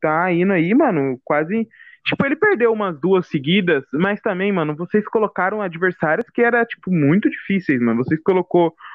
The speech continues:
o Matt Riddle lá e a Susana, não foi? Foi, a, o Jeff Hardy.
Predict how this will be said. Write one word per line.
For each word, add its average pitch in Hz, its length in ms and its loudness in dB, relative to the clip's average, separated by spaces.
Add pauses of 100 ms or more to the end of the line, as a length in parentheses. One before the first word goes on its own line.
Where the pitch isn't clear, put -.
(160)
o 143 100 2
Matt 156 220 -2
Riddle 147 600 0
lá 147 300 0 (480)
e 190 220 -4
a 214 100 -2
Susana, 196 560 -2
não 143 140 -6
foi? 208 260 0 (260)
Foi, 139 260 2
a, 123 220 2
o 127 400 -2
Jeff 143 220 -4
Hardy. 127 400 -4